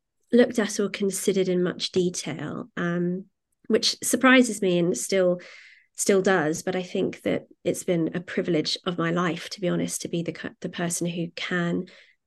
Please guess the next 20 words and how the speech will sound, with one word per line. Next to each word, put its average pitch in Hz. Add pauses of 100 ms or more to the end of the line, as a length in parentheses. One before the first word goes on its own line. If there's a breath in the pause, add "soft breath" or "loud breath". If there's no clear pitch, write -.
(260)
study 175
that 160
book 165
in 165
depth -
and 165
bring 160
its -
secrets -
forward, 151
because 170
there's 170
so 190
much 165
that -
it -
has 175
to -
tell -
us. -